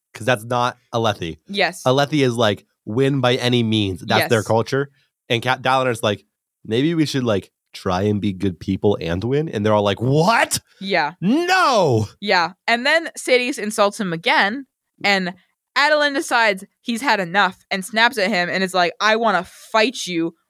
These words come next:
Speaker 2: right now. Did you not just watch, like, a couple hours ago what my father did? You were standing like a coward with a bow,
Speaker 1: Adolin!
Speaker 2: and my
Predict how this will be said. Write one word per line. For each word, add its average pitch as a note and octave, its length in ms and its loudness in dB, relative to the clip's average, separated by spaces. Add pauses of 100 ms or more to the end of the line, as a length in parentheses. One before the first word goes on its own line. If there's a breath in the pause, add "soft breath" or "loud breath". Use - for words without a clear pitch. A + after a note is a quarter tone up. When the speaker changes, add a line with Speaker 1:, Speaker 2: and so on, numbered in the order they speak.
Speaker 2:
right G3+ 360 0
now. E3+ 340 0
Did F#3 140 0
you A3+ 80 -2
not A#3 300 2
just F#4+ 180 0
watch, A#3+ 380 0
like, G#3+ 300 0 (320 soft breath)
a - 40 -12
couple A#3 240 2
hours A3+ 300 2
ago B3+ 160 2
what A#3+ 140 2
my A3 160 2
father G#3+ 400 2
did? F#3+ 280 2 (160 loud breath)
You B3+ 220 0
were A4 140 4
standing D4 440 0
like C4+ 120 2
a G3+ 100 2
coward C4+ 580 0
with G#3+ 140 0
a G3 80 2
bow, G3 580 0
Speaker 1:
Adolin! C4+ 200 2
Speaker 2:
and F#3 100 2
my D4+ 240 0